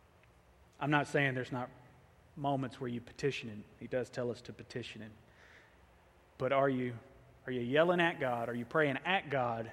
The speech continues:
and then going and doing your own thing? Or are you praying,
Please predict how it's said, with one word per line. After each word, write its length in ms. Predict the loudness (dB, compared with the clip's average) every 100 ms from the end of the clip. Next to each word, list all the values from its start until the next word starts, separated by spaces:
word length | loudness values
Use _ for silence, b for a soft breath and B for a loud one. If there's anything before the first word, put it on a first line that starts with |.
| -6
and 100 | -4
then 100 | 0
going 240 | 2 2
and 120 | 2
doing 200 | 0 0
your 120 | 0 -2
own 140 | -4
thing? 440 | -4 -4 -4 -8 -14 b b b b
Or 160 | 0 2
are 40 |
you 140 | 2
praying, 580 | 2 6 8 6 2 -6